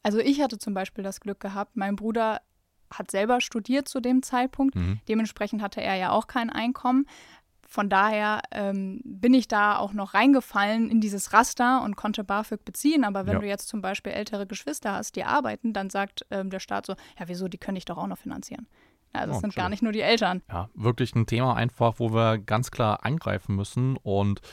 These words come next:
Speaker 2: ja, ich habe ja auch mal so eine kleine Beispielberechnung einfach aufgestellt,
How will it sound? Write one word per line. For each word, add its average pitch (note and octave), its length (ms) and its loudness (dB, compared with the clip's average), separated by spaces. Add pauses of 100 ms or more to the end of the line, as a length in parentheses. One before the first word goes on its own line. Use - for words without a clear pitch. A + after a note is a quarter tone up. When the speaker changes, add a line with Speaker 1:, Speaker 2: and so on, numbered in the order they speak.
(200)
Speaker 2:
ja, F#2+ 140 6
ich F#2 100 0
habe A#2 160 2
ja A2 40 4
auch G#2 60 2
mal A2 140 2
so G#2 80 -2
eine G#2 160 2
kleine G#2+ 420 0
Beispielberechnung A#2 1120 0
einfach - 180 -2
aufgestellt, A#2 640 -2